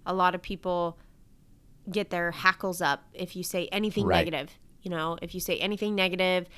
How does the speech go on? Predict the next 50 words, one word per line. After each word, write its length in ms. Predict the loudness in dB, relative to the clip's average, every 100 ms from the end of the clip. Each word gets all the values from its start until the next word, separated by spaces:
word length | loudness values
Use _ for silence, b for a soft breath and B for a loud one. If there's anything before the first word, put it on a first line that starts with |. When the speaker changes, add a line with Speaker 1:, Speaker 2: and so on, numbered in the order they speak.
| B B
Speaker 1:
you 160 | -10 -6
criticize 460 | -2 -2 0 0
it 80 | 2
Speaker 2:
Right. 140 | 4 4
Speaker 1:
in 40 |
any 200 | 2 0
way, 180 | 0 -2
and 80 | -2
people, 220 | -4 2
"Well, 180 | 4 6
then 220 | 6 6
just 160 | 4 4
move, 360 | 8 10 8 6
move 260 | 6 6
to 100 | 6
another 220 | 6 6
country. 320 | 6 4 4 6
Why 40 |
Speaker 2:
Yeah, 160 | 8 8
Speaker 1:
don't 160 | 6
you 80 | 4
just 180 | 0 2
move 100 | 4
to 40 |
Speaker 2:
yeah. 200 | 6 6
Speaker 1:
another 180 | 6 4
country?" 320 | 2 -4 -4
Blah, 160 | -2 -2
blah, 100 | 0
blah. 280 | 0 2 2 B B B B B
And 540 | 0 2 2 0 -2 -4 -6 2
I 240 | 4 4
don't 180 | 0 -2
think 140 | -4 -4
that's 220 | -6 -4
the 100 | -6
appropriate 400 | -4 -6 -4 -6
response. 500 | -6 -4 -4 -4 -8
It's 140 | -6
like, 180 | -6 -6
if 100 | -6
you 280 | -2 2 2
cannot 680 | 0 -4 0 0 0 -4 -12 b b b b -14 -4
be 140 | -2
mature 400 | 0 -2 -4 -2
enough 400 | -2 -2 -2 -6
to 120 | -12 -12
take 600 | -12 -6 -4 -6 -10 -18
criticism 840 | -16 -8 -6 -6 -6 -4 -4 -4 -4
about, 400 | -2 0 0 -2